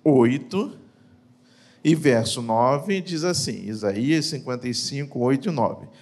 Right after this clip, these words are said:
"Porque os meus pensamentos não são os vossos pensamentos, nem os vossos caminhos, os meus caminhos, diz o Senhor. Porque assim como os céus são mais altos do que a terra, assim são os meus caminhos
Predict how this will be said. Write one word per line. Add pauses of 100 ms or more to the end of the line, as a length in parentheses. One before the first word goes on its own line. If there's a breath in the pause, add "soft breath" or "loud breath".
(320 loud breath)
"Porque
os
meus
pensamentos
não
são
os
vossos
pensamentos, (360 soft breath)
nem
os
vossos
caminhos,
os
meus
caminhos,
diz
o
Senhor. (400 loud breath)
Porque
assim
como
os
céus
são
mais
altos
do
que
a
terra, (220 loud breath)
assim
são
os
meus
caminhos